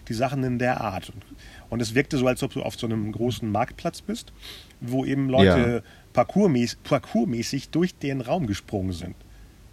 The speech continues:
Speaker 1: Und
Speaker 2: Ja.
Speaker 1: man konnte, man hatte
Speaker 2: Mhm.
Speaker 1: fiktives Geld bekommen am Anfang, um, äh, eben zu wetten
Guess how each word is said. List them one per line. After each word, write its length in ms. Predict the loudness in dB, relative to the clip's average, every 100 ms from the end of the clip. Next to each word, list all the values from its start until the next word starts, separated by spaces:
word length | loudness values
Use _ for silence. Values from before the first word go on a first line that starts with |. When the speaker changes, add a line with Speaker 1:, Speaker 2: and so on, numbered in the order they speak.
| -20 -20 -20
Speaker 1:
Und 200 | -6 4
Speaker 2:
Ja. 120 | 6 8
Speaker 1:
man 60 |
konnte, 280 | 6 4 2
man 560 | 0 -6 -8 -6 -2 0
hatte 180 | 0 -2
Speaker 2:
Mhm. 80 | -2
Speaker 1:
fiktives 400 | -4 -4 -4 -2
Geld 220 | -2 -2
bekommen 240 | -2 -2
am 100 | 0
Anfang, 320 | -2 -2 -2 -2
um, 340 | -4 -6 -6
äh, 840 | -6 -6 -6 -8 -16 -20 -20 -10 -8
eben 120 | -4
zu 160 | 0
wetten 320 | 2 0 -4